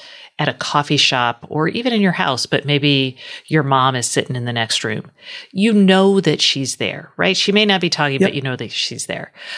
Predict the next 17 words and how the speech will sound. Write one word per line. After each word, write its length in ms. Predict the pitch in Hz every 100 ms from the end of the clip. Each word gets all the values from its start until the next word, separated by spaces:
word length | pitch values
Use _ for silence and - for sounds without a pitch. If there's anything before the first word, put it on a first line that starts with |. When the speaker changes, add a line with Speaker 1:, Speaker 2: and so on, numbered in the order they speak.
| -
Speaker 1:
But 100 | 202
with, 400 | 180 185 175 - -
uh, 140 | - -
Madam 400 | 170 202 208 180
A 440 | 160 165 160 160
or 120 | 147
some 240 | 147 170 151
other 240 | 196 226
device, 540 | 185 165 151 147 - - - - -
you 160 | 202 294
don't 140 | 311
actually 600 | 262 - 175 147 139 -
necessarily 680 | - 160 - 160 165 147 147
see 280 | - - 220
them. 220 | 160 113
You 80 | 151
don't 200 | 185